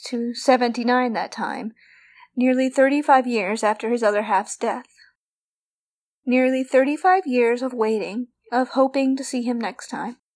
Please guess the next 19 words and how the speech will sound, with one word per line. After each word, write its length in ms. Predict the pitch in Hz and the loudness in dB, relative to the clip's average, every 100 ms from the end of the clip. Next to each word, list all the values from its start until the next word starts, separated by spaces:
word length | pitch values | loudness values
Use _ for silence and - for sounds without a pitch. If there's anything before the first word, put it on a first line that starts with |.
| _ _ - | _ _ 2
of 160 | 254 | 4
looking 340 | 277 277 349 403 | 4 0 -2 -4
at 140 | 403 | -2
faces 560 | 330 339 339 208 214 247 | -2 -2 -2 -4 -4 -4
and 260 | 220 254 | 0 2
wondering 640 | 254 285 269 214 180 202 | 2 2 0 -2 -2 -4
if 100 | 233 | -6
his 180 | 247 254 | -6 -4
love 280 | 254 240 208 | 2 2 2
had 80 | 233 | 0
already 360 | 220 226 226 | 0 0 -4
come 220 | 233 233 226 | -4 -4 0
back 400 | 233 214 240 - | 2 0 -6 -6
and 100 | 226 | -4
was 140 | 233 | -2
somewhere 400 | 269 240 175 202 | -2 0 -2 -4
in 80 | 196 | -6
every 220 | 196 196 | -6 -6
crowd. 480 | - 240 226 202 | -2 -2 -2 -4